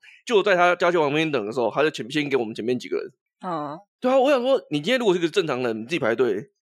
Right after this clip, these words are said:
Speaker 2: 很单纯。
Speaker 1: 对，老板怎么可能先，先给我们后面的人？
Speaker 2: 嗯。
Speaker 1: 对啊，就是很百害无一利啦。
Speaker 2: 而且其实你耗在小孩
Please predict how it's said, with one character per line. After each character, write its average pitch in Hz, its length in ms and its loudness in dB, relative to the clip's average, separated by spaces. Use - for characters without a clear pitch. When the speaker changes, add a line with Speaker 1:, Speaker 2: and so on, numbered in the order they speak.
Speaker 2:
很 175 180 -8
单 208 260 -2
纯。 208 240 -6
Speaker 1:
对， 233 160 2
老 165 120 2
板 202 160 2
怎 151 80 -4
么 139 80 -4
可 135 60 -4
能 127 100 0
先， 151 220 -2
先 180 160 -2
给 175 80 0
我 139 60 0
们 120 100 -6
后 147 100 0
面 139 160 2
的 107 80 -2
人？ 90 280 -6
Speaker 2:
嗯。 165 560 -12
Speaker 1:
对 120 260 2
啊， 104 220 -2
就 262 260 -2
是 185 120 -16
很 165 320 -2
百 123 200 0
害 147 220 2
无 123 140 -8
一 120 120 -12
利 127 200 -8
啦。 92 300 -6
Speaker 2:
而 285 80 -2
且 311 100 0
其 233 140 -2
实 208 120 0
你 190 120 0
耗 254 240 0
在 240 200 0
小 160 260 -2
孩 156 340 -4